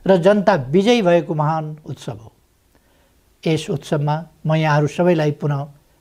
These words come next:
हार्दिक बधाई ज्ञापन गर्दछु। मानव सभ्यताको विकासक्रममा सामाजिक प्रबन्ध र राज्यहरूको उत्पत्ति गणराज्यहरूबाटै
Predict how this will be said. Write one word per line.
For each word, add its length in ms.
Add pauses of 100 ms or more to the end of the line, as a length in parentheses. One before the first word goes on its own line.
हार्दिक 400 (100)
बधाई 280
ज्ञापन 280
गर्दछु। 500 (420)
मानव 280
सभ्यताको 580
विकासक्रममा 720 (2000)
सामाजिक 760 (920)
प्रबन्ध 340 (960)
र 120
राज्यहरूको 640
उत्पत्ति 440 (920)
गणराज्यहरूबाटै 1000